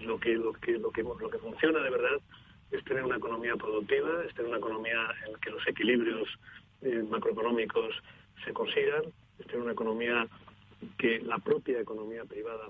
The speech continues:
funcione bien y esté, eh, digamos, tenga los incentivos suficientes para funcionar bien. Y como digo, los planes ayudan mucho, pero los planes no hacen una economía sostenible.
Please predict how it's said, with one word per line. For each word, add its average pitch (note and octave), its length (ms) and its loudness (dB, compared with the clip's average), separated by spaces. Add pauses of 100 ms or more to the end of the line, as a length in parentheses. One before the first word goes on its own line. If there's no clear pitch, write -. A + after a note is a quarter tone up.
(140)
funcione A2+ 460 -4
bien B2+ 220 2 (560)
y A2+ 100 -8
esté, A#2 400 -2
eh, A2+ 340 -10 (140)
digamos, A2+ 300 -8
tenga B2+ 180 -2
los - 160 0
incentivos - 580 -4
suficientes - 460 -2
para G#2 160 0
funcionar G#2 360 2
bien. C#3 200 4 (500)
Y B2 100 0
como A#2 200 4
digo, D#3+ 180 2
los - 160 -4
planes D#3+ 320 -2
ayudan C3+ 260 0
mucho, G#2+ 360 -6 (580)
pero A#2 200 0
los G#2+ 100 0
planes C#3 360 4 (440)
no B2 140 -2
hacen C#3 220 -2
una B2 120 -4
economía A2 460 -4 (120)
sostenible. F#2+ 680 2